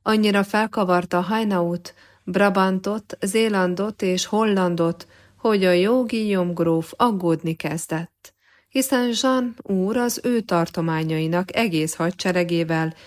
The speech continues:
és lovasságával készült hadjáratot indítani. Mérsékletre intette öccsét, de az hallani sem akart ilyesmiről.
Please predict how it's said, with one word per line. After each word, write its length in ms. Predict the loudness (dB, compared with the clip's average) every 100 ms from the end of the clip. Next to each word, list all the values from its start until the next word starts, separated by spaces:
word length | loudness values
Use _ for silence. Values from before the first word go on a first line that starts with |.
| -20 -4
és 300 | 0 2 0
lovasságával 1200 | 0 0 0 -2 -4 -4 -4 -2 -4 -4 -4 -6
készült 520 | -4 -4 -2 -4 -2
hadjáratot 680 | -4 -2 -2 -2 -4 -4 -4
indítani. 800 | -4 -4 -4 -4 -4 -6 -8 _ _ _ _ _ _ _ _ _ _ _
Mérsékletre 1200 | -2 2 2 2 0 -2 -2 -4 -4 -4 -6 -6
intette 680 | -6 -4 -2 -2 -4 -2 0
öccsét, 680 | 0 -2 -4 -4 -4 -8 -20 _ _ _ _
de 320 | 0 2 4
az 200 | 2 0
hallani 540 | 0 2 4 2 -2 -2
sem 280 | -2 -2
akart 400 | -4 -4 -4 -4
ilyesmiről. 920 | -2 -2 -2 -2 -2 0 2 0 -4